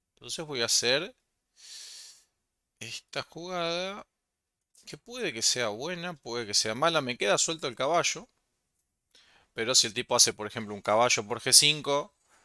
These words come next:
para atacarme de manera descubierta, yo tengo dama por G cinco y estaría defendiendo, ¿no? La próxima es caballo C seis.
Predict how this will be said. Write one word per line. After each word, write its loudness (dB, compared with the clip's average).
para 0
atacarme 2
de -4
manera 0
descubierta, 2
yo 2
tengo -4
dama 2
por -6
G -2
cinco 0
y -6
estaría 2
defendiendo, -8
¿no? -4
La -2
próxima -2
es -2
caballo 2
C 0
seis. 4